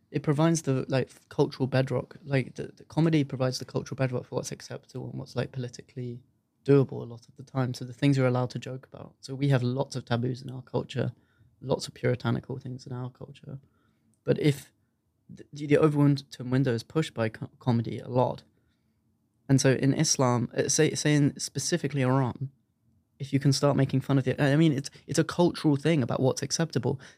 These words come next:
There is a story, I don't wanna get too sensitive about Israel-Palestine, but there is a very interesting story about a football stadium on October eighth, what was culturally acceptable in that football stadium.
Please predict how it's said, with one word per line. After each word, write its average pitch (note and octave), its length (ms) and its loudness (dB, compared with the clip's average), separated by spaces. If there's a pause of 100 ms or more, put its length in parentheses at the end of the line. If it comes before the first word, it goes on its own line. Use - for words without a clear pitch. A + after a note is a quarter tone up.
(100)
There C3 140 4
is F3 120 4
a D#3+ 40 4
story, C3 440 0
I - 100 0
don't D#3 200 4
wanna C#3+ 140 6
get C3 240 -2
too C#3 280 2
sensitive B2 420 -4
about B2+ 220 -2
Israel-Palestine, C3+ 920 -2 (240)
but - 80 -10
there C3 160 4
is C#3+ 100 4
a A#2 60 0
very C#3 380 4
interesting C3 520 -2
story C3 440 -12
about B2 380 -2
a - 40 -14
football - 300 -2
stadium B2 600 0 (500)
on B2 140 2
October D3+ 500 2
eighth, - 460 -2 (840)
what C3+ 200 2
was B2 120 4
culturally C#3 400 2
acceptable B2+ 540 -2
in B2+ 80 -2
that B2 160 -6
football B2+ 260 -6
stadium. B2 480 -14